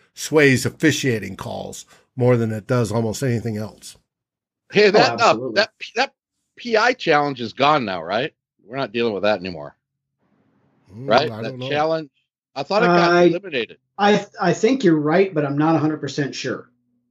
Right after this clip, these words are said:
Speaker 2: I thought
Speaker 3: Or
Speaker 2: they
Speaker 3: there, there, or there, at least there was a change to it. I don't remember exact, uh, exactly what it was, but I think
Speaker 2: Okay.
Speaker 3: it's different than it was last year. So we don't end up with one of those offensive pass interferences on Dalvin Cook ten minutes after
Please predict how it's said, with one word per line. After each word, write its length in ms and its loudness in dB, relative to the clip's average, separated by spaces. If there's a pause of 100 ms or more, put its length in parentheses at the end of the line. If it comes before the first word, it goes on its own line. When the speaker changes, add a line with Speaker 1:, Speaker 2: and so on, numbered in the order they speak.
(380)
Speaker 2:
I 60 -18
thought 160 -2
Speaker 3:
Or 80 4
Speaker 2:
they 100 4
Speaker 3:
there, 280 4
there, 260 4
or 40 4
there, 300 2
at 160 4
least 220 0
there 100 4
was 160 0
a 60 0
change 480 2
to 160 -8
it. 120 -14 (120)
I 60 -10
don't 140 -4
remember 280 -2
exact, 500 0
uh, 140 0 (260)
exactly 440 2
what 160 4
it 80 -4
was, 320 -2
but 280 -4 (880)
I 160 -8
think 200 4
Speaker 2:
Okay. 80 4
Speaker 3:
it's 120 -2
different 460 0
than 100 -2
it 80 -4
was 220 -2
last 280 -2
year. 80 -2
So 380 0 (400)
we 140 4
don't 180 4
end 140 4
up 80 0
with 120 -4
one 120 2
of 80 0
those 480 -2 (580)
offensive 400 2
pass 300 2
interferences 560 -2
on 180 -2
Dalvin 360 0
Cook 220 -4
ten 200 0
minutes 240 -2
after 260 0